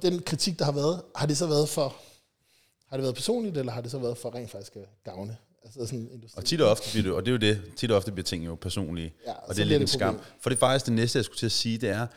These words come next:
Speaker 2: at jeg kan godt være uenig med folk på internettet, men,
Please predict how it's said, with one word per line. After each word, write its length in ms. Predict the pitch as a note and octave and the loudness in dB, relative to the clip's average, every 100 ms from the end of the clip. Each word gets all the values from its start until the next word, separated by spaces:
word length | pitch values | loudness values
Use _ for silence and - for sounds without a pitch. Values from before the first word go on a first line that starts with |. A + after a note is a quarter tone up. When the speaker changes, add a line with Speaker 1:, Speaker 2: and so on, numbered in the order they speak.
| - _ _ | -20 _ _
Speaker 2:
at 280 | G#2+ G2+ - _ _ _ _ _ _ _ _ _ _ | -4 -4 -6 _ _ _ _ _ _ _ _ _ _
jeg 60 | G#2+ | -4
kan 100 | B2 | 2
godt 140 | B2+ | 4
være 120 | A#2+ G#2 | 6 4
uenig 420 | G#2 B2 C#3 F#2+ | 2 0 0 -2
med 100 | E2+ | -2
folk 340 | - G#2+ F2+ | 2 2 2
på 100 | - | -6
internettet, 520 | G2+ A2+ A2+ F2 F2+ | -6 -6 -6 -6 -6
men, 240 | F#2 G2 | -4 -6